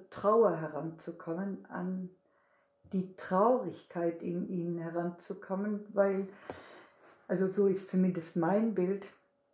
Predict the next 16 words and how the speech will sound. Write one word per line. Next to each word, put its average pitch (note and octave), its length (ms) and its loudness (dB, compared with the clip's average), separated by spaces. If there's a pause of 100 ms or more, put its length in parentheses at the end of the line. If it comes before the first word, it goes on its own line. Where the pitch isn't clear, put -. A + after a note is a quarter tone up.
(140)
Trauer A3+ 380 2
ist - 260 -4 (160)
erstmal G#3+ 540 -2
etwas, - 580 -4
das - 460 -10
haben G#3 340 2
Kinder A3+ 320 -2
ja F#3 220 -2
noch F3 180 -4
völlig - 360 -4
unverstellt. - 600 -10 (720)
Und F3+ 180 -4
dann F#3+ 180 2
kommen G#3 600 0
wir F#3 160 2
Erwachsenen A#3 920 -4